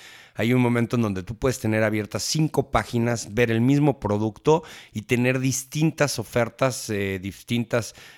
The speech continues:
eh, promociones y tomar la decisión, ¿no? Y antes ibas a la tienda que estaba más bonita,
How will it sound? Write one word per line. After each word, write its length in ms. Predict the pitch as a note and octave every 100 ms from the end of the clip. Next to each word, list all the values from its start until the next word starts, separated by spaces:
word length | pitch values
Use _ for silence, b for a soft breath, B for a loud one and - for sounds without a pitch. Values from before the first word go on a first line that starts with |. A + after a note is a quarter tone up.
| B -
eh, 680 | G#2 G2 F#2+ F#2 F#2+ F#2+ -
promociones 960 | A2+ G#2+ G2+ - B2 A#2+ B2+ D3+ - - B B
y 100 | B2
tomar 340 | C#3 C#3 D#3
la 140 | F#3 F3
decisión, 640 | C#3+ - A#2 - F#3+ A3
¿no? 140 | D#3+ E3+
Y 120 | D#3+
antes 340 | D#3+ F#3 - D#3+
ibas 260 | D#3 -
a 60 | C#3
la 180 | A#2+ -
tienda 360 | C3+ C#3 C#3
que 80 | -
estaba 260 | A2 B2 B2+
más 220 | C3 A#2
bonita, 540 | C3 D3+ - C#3 C#3